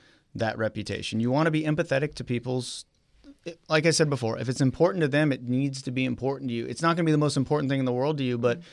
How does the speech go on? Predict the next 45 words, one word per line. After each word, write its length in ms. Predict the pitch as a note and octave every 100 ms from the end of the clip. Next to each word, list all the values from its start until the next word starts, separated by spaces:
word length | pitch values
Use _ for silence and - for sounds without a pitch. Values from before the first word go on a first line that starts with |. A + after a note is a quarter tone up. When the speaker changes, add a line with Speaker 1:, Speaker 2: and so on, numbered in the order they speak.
| - - - -
Speaker 1:
when 120 | B2+
I 60 | C3
have 120 | C3+
a 60 |
parent 380 | A#2+ C3+ C3 B2+
call 400 | C3 A#2+ A#2+ B2 - _ _ -
or 400 | A2+ A2 G#2+ G#2
an 140 | G#2
athletic 340 | G#2 A#2 C3 B2+
director 320 | B2+ A2+ A#2+
call 340 | - A2+ A2 -
or 100 | G#2+
somebody 280 | A#2 G#2+ A2
like 200 | G#2 -
that, 320 | A2 G#2 - _ _ - - - -
and 500 | A#2 A2+ A2 G#2+ G2+ -
they're 180 | A2+
telling 300 | B2+ C3 C3
me 80 | A#2
something, 420 | G#2 A2 G#2+ G#2+
in 80 | G2
the 60 | G2+
back 220 | A#2 B2
of 40 |
my 80 | A2
mind, 260 | G#2+ A2+ A2
I 40 |
might 140 | G2+ F#2+
be 80 |
going, 180 | G2 F#2+
"This 140 | G#2 -
seems 420 | E3 D3+ A2 - -
like 260 | - - -
very 320 | E3+ F#3+ G2
small 320 | - G#2+ G#2
potatoes," 420 | G2+ - A#2 C3+
but 140 | - F2
it's 140 | -
not. 280 | A#2 C3+ - _
Speaker 2:
But 80 | -
not 160 | G3 F3
to 60 | -
them. 60 |
Speaker 1:
Because 260 | D3+ A#2 G#2+
they 600 | A2 G#2 B2 D3+ D#3+